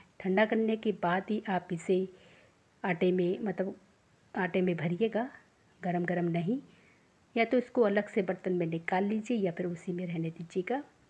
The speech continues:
यहाँ जो हमने आटा अभी गूंद के रखा था उसे एक बार मसल लेंगे और छोटी छोटी सी लोइयाँ लेंगे। अगर आप कचौरी को छोटा छोटा बना रहे हैं तो लोइयाँ भी छोटी छोटी लेनी होगी,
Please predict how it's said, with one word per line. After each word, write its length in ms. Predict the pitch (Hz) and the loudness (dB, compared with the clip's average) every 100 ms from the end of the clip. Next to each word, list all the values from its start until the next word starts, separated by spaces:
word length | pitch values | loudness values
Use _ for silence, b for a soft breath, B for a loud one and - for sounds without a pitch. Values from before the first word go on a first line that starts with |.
| _ | _
यहाँ 220 | 214 226 | 0 0
जो 160 | 233 233 | 4 4
हमने 300 | 208 196 196 | 4 2 0
आटा 320 | 220 190 190 | -2 -4 -2
अभी 160 | 175 185 | -2 -2
गूंद 240 | 185 170 165 | 0 -2 0
के 120 | 170 | -2
रखा 260 | 160 175 185 | -2 -4 -4
था 180 | 254 - | -4 -4
उसे 200 | 214 220 | -2 0
एक 120 | 190 | 0
बार 160 | 175 180 | 0 -2
मसल 320 | 170 170 175 175 | -2 -2 -2 0
लेंगे 420 | 165 170 220 302 B B B B B B _ _ _ | 0 0 0 -2 B B B B B B _ _ _
और 120 | 233 220 | -2 0
छोटी 280 | - 277 285 | 0 0 0
छोटी 300 | 269 247 220 | 0 0 -2
सी 180 | - 190 | 0 0
लोइयाँ 320 | 180 165 180 | 2 2 2
लेंगे। 400 | 180 175 196 285 - b b b - | 2 0 0 -2 -4 b b b 2
अगर 220 | 226 240 | 4 6
आप 140 | 247 | 4
कचौरी 420 | - 196 180 180 190 | 0 0 0 0 -2
को 260 | 185 185 208 | -2 -2 -4
छोटा 280 | - 233 | -2 0
छोटा 260 | 226 240 190 | 2 0 0
बना 260 | 185 180 175 | 0 0 0
रहे 180 | 175 175 | -2 -2
हैं 200 | 185 175 | -4 -4
तो 140 | 190 | -4
लोइयाँ 300 | 180 185 214 | 0 2 2
भी 120 | 208 190 | 2 -2
छोटी 300 | - 180 196 | -6 -6 -6
छोटी 240 | 190 190 | -4 -2
लेनी 280 | 165 165 170 | -2 -2 -2
होगी, 340 | 180 180 294 | -4 -2 -2